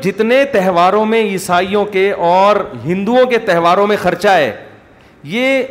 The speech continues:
اڑاتے ہیں، مسلمانوں کا دسواں حصہ بھی نہیں خرچ کرتے، لیکن سب عیاشی پر،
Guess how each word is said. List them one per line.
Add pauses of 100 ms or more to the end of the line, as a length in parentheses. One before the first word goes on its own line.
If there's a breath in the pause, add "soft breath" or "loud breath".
(140)
اڑاتے
ہیں،
مسلمانوں
کا
دسواں
حصہ
بھی
نہیں
خرچ
کرتے، (300 loud breath)
لیکن
سب
عیاشی
پر،